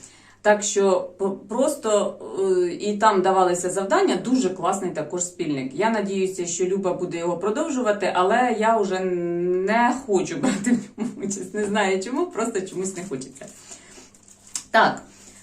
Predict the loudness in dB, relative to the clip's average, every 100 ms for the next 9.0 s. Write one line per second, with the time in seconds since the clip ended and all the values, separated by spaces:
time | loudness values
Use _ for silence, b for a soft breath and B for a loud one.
0 | B 6 8 8 4 0 -2 0 0 0
1 | 0 2 4 4 2 0 0 2 0 -2
2 | -2 0 0 0 -2 -2 0 -2 0 2
3 | 2 2 0 -2 -2 2 4 4 2 -4
4 | -2 -2 -2 -2 0 0 0 0 0 0
5 | 2 2 0 0 0 0 -2 -4 -6 B
6 | B B 2 4 6 4 4 2 4 2
7 | 2 2 0 2 4 4 2 -2 -4 -8
8 | -20 _ -20 -8 2 4 4 0 -8 -10